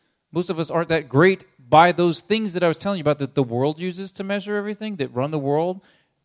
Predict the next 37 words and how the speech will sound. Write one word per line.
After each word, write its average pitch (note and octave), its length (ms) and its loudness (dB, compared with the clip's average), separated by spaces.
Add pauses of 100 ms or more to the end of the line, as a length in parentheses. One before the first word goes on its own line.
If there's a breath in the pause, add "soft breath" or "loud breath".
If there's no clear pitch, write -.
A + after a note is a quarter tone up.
(440)
We F#3+ 100 4
don't B3 120 2
have B3 140 0
to - 80 -14
care A#3+ 180 0
about G#3 180 2
those A2+ 180 -6
things A2 240 -14
anymore. G#2+ 520 -12 (400)
And D#3 100 -4
Paul A3+ 160 10
starts F#3+ 220 0
to E3+ 60 -8
get E3+ 140 0
into G3 160 0
this. A#2 120 -4
"Brothers F#3+ 240 2
and F3+ 60 -6
sisters, G3 320 -8
think A#3+ 200 -6
of F3+ 80 -4
what F#3+ 100 4
you F3+ 100 2
were F#3+ 140 6
when F#3 100 0
you F3+ 60 -2
were D#3+ 80 -4
called. G3+ 200 2
Not G3 160 2
many G#3+ 220 -2
of F3+ 80 -2
you F3+ 100 6
were D#3+ 160 4
wise D#3 360 2
by B2+ 120 -8
human E3+ 240 -6
standards. A#2+ 580 -10